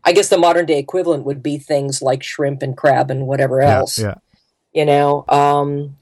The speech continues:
Speaker 1: and, uh, you know, things like fish heads and shellfish, um, you know, and then nuts, nuts and maybe a few seeds here and there, um,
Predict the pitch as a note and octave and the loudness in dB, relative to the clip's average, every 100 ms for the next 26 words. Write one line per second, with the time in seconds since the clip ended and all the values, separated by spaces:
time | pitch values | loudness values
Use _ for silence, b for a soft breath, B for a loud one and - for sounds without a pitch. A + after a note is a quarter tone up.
0 | _ _ - - E3 E3 E3 D#3+ D#3+ D#3 | _ _ -18 -2 4 4 4 4 4 2
1 | D3+ D3+ D3+ E3 D3 C3+ - E3 - D3+ | 0 -2 0 0 0 -2 0 0 2 0
2 | C#3+ C3+ C#3+ C3+ - D3 D3 - C3 C3+ | 0 -2 -4 -4 2 2 2 2 2 0
3 | - B B B B - D#3+ D#3 D#3 E3 | -6 B B B B 2 4 4 0 -8
4 | - D4+ D4 G#3+ G#3+ A3 F#3+ F#3 - - | -4 2 4 4 4 2 2 0 -8 -12
5 | F3+ F3 - - D#3 D3+ D3 C#3+ C#3+ C3 | -2 -2 -2 -4 -4 -4 -4 -4 -2 -4
6 | F3 - C#3 C3+ - C#3 C3 C#3 B2+ C3+ | -4 -6 -6 -6 -2 0 0 0 0 -2
7 | - b b b - D#3+ D3 C#3 C#3+ C#3 | -8 b b b 0 4 4 2 -2 -8